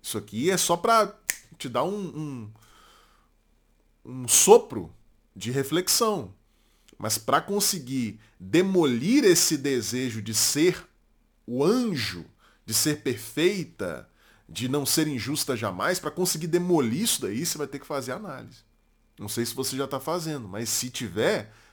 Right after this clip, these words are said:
talvez seja um bom tema pra você levar pra análise. Porque tem aqui um desejo de ser perfeita, tem um desejo de ser anja, tá?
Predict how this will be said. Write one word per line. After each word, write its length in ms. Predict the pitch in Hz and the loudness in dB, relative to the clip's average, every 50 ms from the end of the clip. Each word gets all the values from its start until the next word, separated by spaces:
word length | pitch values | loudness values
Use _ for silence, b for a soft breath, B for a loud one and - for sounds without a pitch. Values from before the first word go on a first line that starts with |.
| b | b
talvez 240 | - 92 92 104 104 | -12 -10 -8 -6 -6
seja 200 | - 143 127 147 | -6 -4 -6 -6
um 40 | 139 | -6
bom 200 | 120 120 131 139 | -8 -8 -10 -8
tema 240 | 135 - 143 147 143 | -6 -4 -4 -4 -4
pra 160 | 147 139 139 | -6 -6 -6
você 260 | 131 151 147 - 156 | -4 -4 -4 -4 -4
levar 260 | 147 151 143 139 143 | -2 -2 -2 -2 -4
pra 140 | 139 - 156 | -6 -6 -6
análise. 480 | 170 165 151 147 147 139 127 131 - - _ _ _ _ _ _ _ _ _ _ _ _ _ _ _ _ _ _ | -4 -4 -2 -4 -4 -4 -8 -12 -14 -16 _ _ _ _ _ _ _ _ _ _ _ _ _ _ _ _ _ _
Porque 140 | _ - 113 | _ -8 -8
tem 260 | 107 110 131 156 185 | -6 -4 -2 0 0
aqui 200 | 170 - - - | 0 -2 -2 -2
um 100 | 170 175 | -2 0
desejo 600 | 165 151 160 139 107 101 110 123 156 180 180 175 | 2 2 2 2 0 -2 -2 0 0 0 0 -2
de 120 | 165 170 170 | -4 -4 -2
ser 220 | - - - 165 | -2 -2 -2 -2
perfeita, 680 | - - 202 202 202 - 156 147 147 147 - - 67 - _ _ _ _ _ | -2 -4 -6 -6 -6 -6 -6 -4 -6 -6 -10 -16 -20 -20 _ _ _ _ _
tem 100 | - 107 | -12 -8
um 60 | 117 | -4
desejo 380 | 135 147 139 101 107 131 147 143 | -2 -2 -2 -2 -2 -4 -4 -4
de 120 | 147 160 | -6 -6
ser 540 | 151 - - 135 139 165 175 180 - - b b b b b b b b b b b _ - | -4 -4 -4 -2 -2 -2 -2 -2 -4 -8 b b b b b b b b b b b _ 0
anja, 520 | - 180 190 180 143 107 87 82 - - _ _ _ _ _ _ _ _ _ _ _ _ _ | 2 2 2 2 0 -4 -6 -8 -12 -16 _ _ _ _ _ _ _ _ _ _ _ _ _
tá? 380 | - - 80 110 151 175 185 | -12 -8 -6 -6 -6 -6 -10